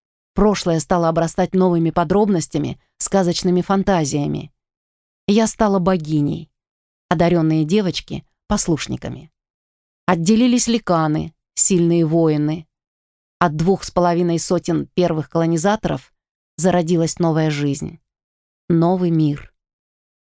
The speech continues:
И хранительницы, призванные охранять портал. "Почему вы не запечатали его навечно?"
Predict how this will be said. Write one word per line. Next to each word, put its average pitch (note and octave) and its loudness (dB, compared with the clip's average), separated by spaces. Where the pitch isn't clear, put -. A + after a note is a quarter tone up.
И F#3 0
хранительницы, G3+ 0
призванные E3+ 2
охранять F#3 -2
портал. G3+ -4
"Почему F#3+ 2
вы G#3+ 0
не G#3+ 2
запечатали A3 -2
его F#3 0
навечно?" G#3+ -2